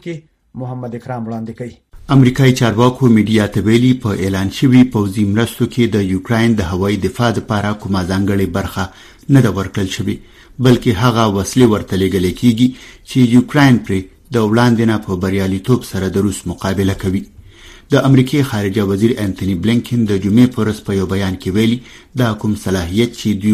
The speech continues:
Speaker 2: ورکوي، په دې ښه غور او فکر شوی چې دا به په جګړه کې یوکرین ته ګټه ورسوي. د برتانیې د دفاع وزارت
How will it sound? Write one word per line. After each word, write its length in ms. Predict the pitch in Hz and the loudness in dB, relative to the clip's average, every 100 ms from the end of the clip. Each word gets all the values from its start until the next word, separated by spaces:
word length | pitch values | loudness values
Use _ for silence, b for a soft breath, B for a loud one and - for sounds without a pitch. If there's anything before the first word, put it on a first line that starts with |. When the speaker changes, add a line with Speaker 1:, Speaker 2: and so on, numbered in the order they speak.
| 92 | 0
Speaker 2:
ورکوي، 380 | 92 - 101 127 B B B - | -2 -2 2 2 B B B -4
په 60 | 113 | 2
دې 120 | 131 131 131 - | 4 4 0 -6
ښه 160 | 135 131 127 123 113 | 0 2 0 -2 2
غور 260 | 131 107 - | 2 2 -2
او 60 | 98 - | -4 -2
فکر 220 | 139 131 92 - | -4 -4 -6 -4
شوی 240 | 95 95 - _ - | -4 -4 -8 _ -6
چې 80 | 110 | -2
دا 80 | 110 107 | 0 0
به 80 | 107 107 | -2 -2
په 180 | 92 87 | -4 -2
جګړه 300 | 92 104 87 | 0 0 -2
کې 100 | - 95 b b b - | -6 -8 b b b -6
یوکرین 400 | 101 - 107 95 85 | -6 -2 -2 -2 -4
ته 120 | 95 104 | -6 -4
ګټه 200 | 104 95 101 | -4 -2 -2
ورسوي. 440 | 90 - 95 98 - b b b b 131 | -2 -4 -4 -4 -8 b b b b 0
د 20 | 127 120 | 2 4
برتانیې 520 | 127 123 117 127 139 139 | 2 0 2 6 6 6
د 20 | 107 101 | 4 0
دفاع 220 | 104 98 98 | -4 -4 -2
وزارت 360 | 101 98 120 | -2 -2 -2